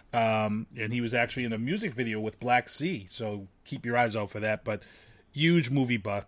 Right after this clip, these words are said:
so here we go here. Um, in the sports booth,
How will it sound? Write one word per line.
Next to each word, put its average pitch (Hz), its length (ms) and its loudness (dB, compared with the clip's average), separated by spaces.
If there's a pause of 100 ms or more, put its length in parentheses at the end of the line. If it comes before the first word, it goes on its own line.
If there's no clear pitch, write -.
so 95 300 -8 (920)
here 139 220 0
we 143 140 2
go 139 200 4
here. 147 440 8
Um, 131 580 6 (460)
in 226 120 12
the 233 80 12
sports 247 420 12
booth, 170 520 8